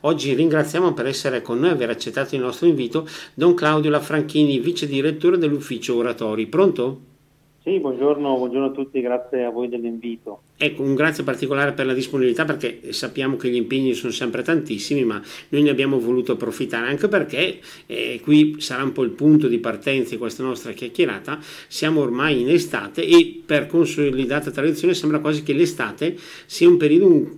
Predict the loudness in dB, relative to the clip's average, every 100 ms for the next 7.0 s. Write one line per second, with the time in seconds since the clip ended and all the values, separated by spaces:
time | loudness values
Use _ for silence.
0 | -8 -2 0 0 -2 0 -2 0 -2 -2
1 | 2 4 4 0 -2 -6 -6 -8 -6 -2
2 | 2 2 2 -2 0 -2 -2 -4 -6 -6
3 | -6 -4 -4 -2 -4 -6 -14 -20 -2 4
4 | 4 4 0 0 0 0 2 0 -2 -2
5 | -2 -2 -2 -2 -2 -2 -2 -4 -4 -4
6 | -6 -2 0 2 0 0 -2 -4 -8 -10